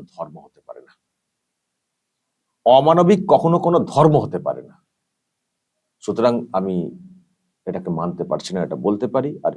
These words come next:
এ-, এটাও দর্শক যেটা বলতে চাই যে ববি হাকিম যে বক্তব্য দিয়েছেন, ওই একই টাইপের আর কি, ইসলামী দাওয়াত যে ব্যাপারটা, কোথাও দাওয়াত সফটলি, কোথাও বা হয়তো ফোর্সফুলিও হতে পারে, বা অন্য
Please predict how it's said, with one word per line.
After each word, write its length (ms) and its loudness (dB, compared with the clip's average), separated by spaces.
এ-, 180 -10
এটাও 200 -2
দর্শক 280 -4
যেটা 160 -6
বলতে 280 -2
চাই 220 0
যে 140 -4
ববি 240 -4
হাকিম 320 -10
যে 120 -8
বক্তব্য 300 -12
দিয়েছেন, 300 -12
ওই 60 0
একই 200 -2
টাইপের 320 2
আর 100 0
কি, 140 -4
ইসলামী 280 -4
দাওয়াত 300 2
যে 160 -4
ব্যাপারটা, 400 -10
কোথাও 240 0
দাওয়াত 300 4
সফটলি, 460 2
কোথাও 320 -2
বা 160 0
হয়তো 220 -4
ফোর্সফুলিও 560 -2
হতে 240 -10
পারে, 160 -10
বা 60 2
অন্য 120 -2